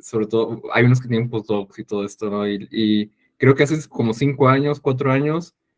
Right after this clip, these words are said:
creo que la mayoría, creo que casi todos, eh, tenían como doctorado, ¿no? Y hace como tres años ya empezó como que el,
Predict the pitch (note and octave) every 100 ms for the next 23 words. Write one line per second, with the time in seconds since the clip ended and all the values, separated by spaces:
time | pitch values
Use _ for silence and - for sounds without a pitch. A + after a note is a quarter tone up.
0 | _ _ B2+ C3 C#3+ B2 A2+ A2+ B2 D#3
1 | D#3 - _ - C3+ C#3+ - - C#3 D#3
2 | C#3 D3 D3+ C#3 A2 - G#2+ G#2+ A#2+ A2+
3 | - - G#2 G2 G#2 A#2 C3 _ A2 G#2+
4 | B2+ A#2+ G#2 A#2+ B2 C#3+ D3 D3+ D#3 -
5 | A#2+ A2+ A2 A2 A2 A#2 A#2 G#2+ G#2+ G2
6 | -